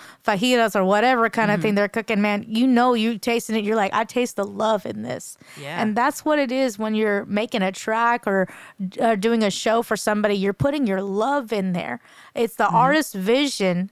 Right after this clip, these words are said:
Speaker 1: but you gotta put your love in there, man, 'cause if there's no love in that pot, it's just gonna feel kind of, it's not gonna be unique.
Speaker 2: And that, that circles back to the, um, the intention of, if you don't know what's going on in the track,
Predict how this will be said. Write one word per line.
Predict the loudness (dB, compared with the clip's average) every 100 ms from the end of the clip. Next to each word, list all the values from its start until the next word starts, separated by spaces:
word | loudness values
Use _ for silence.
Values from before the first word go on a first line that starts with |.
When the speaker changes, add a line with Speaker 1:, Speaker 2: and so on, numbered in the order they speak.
| -4
Speaker 1:
but | -2 -2 -4
you | -4 -2
gotta | 0 0
put | 0 -2 -2 -2
your | -4
love | -2 0 2 2 2
in | 2
there, | 4 4
man, | 2 2 0
'cause | -2 -2
if | -2
there's | -2 0
no | 0 0
love | 0 0 0
in | -2
that | -2 -4 0
pot, | 2 2
it's | 2 0
just | -2 -2
gonna | 0 0
feel | 0 0 0
kind | 0 2 2
of, | 0 -4 -16 -20 _ _ _ _ _ _ _ _
it's | -8 -2
not | -2 0
gonna | -2
be | 0
unique. | 0 0 0 -4 -8 -20 _ _ _
Speaker 2:
And | -6 -2 -4 -6
that, | -6 -4 -4 -8
that | -10 -8 -8
circles | -10 -6 -6 -4
back | -4 -6 -8
to | -6 -4
the, | -4 -6 -6
um, | -8 -8 -8 -10 -12 -14 -16 _ -12
the | -8
intention | -6 -6 -4 -4 -4 -6 -8 -10
of, | -10 -8 -10 -14 -16 _
if | -16 -10
you | -8
don't | -6 -6
know | -6
what's | -8 -8
going | -8 -6
on | -6 -6
in | -8
the | -10
track, | -8 -8 -8